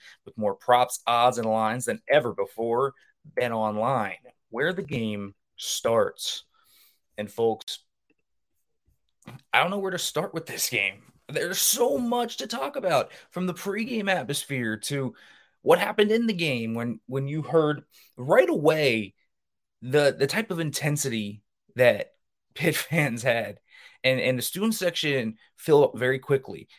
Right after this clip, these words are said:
And the W V U band was going out to rehearse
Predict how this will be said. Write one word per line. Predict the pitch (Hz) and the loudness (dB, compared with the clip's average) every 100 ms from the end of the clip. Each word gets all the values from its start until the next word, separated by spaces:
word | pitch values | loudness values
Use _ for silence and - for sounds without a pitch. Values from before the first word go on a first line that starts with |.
| _ - | _ -8
And | 131 | -6
the | 127 | -2
W | 139 143 | -2 -2
V | 147 | -2
U | 165 | 2
band | 165 143 | 4 4
was | 127 | 0
going | 131 127 127 | 2 2 2
out | 117 107 | 0 -2
to | - 123 117 110 | -6 -6 -6 0
rehearse | 107 107 190 254 349 - - | 0 2 -2 -2 -4 -6 -8